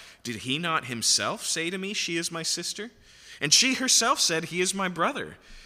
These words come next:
In the integrity of my heart and the innocence of my hands,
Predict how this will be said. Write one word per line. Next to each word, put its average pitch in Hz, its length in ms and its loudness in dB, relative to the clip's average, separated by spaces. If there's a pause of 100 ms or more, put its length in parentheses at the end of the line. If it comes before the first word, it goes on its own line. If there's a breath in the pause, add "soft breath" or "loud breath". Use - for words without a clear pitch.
(240 loud breath)
In 147 180 -2
the 139 160 2
integrity 180 800 -2
of 139 140 -2
my 120 200 -2
heart 98 560 -6 (360 loud breath)
and 117 160 0
the 120 180 0
innocence 175 520 0
of 156 100 -6
my 127 200 -2
hands, 92 600 -4